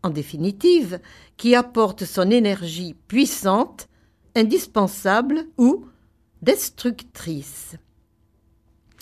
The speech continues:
Certes, l'on peut se passer de chauffage en été. C'est ce que font durant toute l'année les habitants des pays chauds, qui ont la chance de s'approvisionner en énergie à une source inépuisable,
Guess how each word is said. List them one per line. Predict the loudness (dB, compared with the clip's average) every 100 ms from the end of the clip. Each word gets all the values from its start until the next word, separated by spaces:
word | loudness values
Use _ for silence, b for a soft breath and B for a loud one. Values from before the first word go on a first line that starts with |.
| B B B B
Certes, | -4 -2 -4 -12 -20 b b b b
l'on | 0 2
peut | 2
se | 2 -2
passer | -4 -2 0
de | -2 -2
chauffage | -6 -2 0 0
en | -2
été. | -4 -6 -12 -14 _ b b b b
C'est | 4 4
ce | 4
que | 2 2
font | 0 -2 0
durant | -2 -2 -2 -4 -4
toute | -4 -2
l'année | -2 -2 2 2
les | 2 0
habitants | -4 -6 -2 0
des | 0 -2
pays | -2 -2 -4
chauds, | -4 0 0 -2 B B B
qui | 0 2
ont | 2
la | 0 -4
chance | -4 0 0 -2 -6 -8
de | -4 -6
s'approvisionner | -2 -4 -4 -4 -6 -6 -8 -10 -6 -4 -2 -4 -6 b b -8
en | -4 0 2
énergie | 2 0 -4 -6 -4 -4 B B B B
à | 4
une | 6 4 0
source | -4 -4 -4 -4 -10 -6 0
inépuisable, | 0 0 -4 -8 0 2 2 0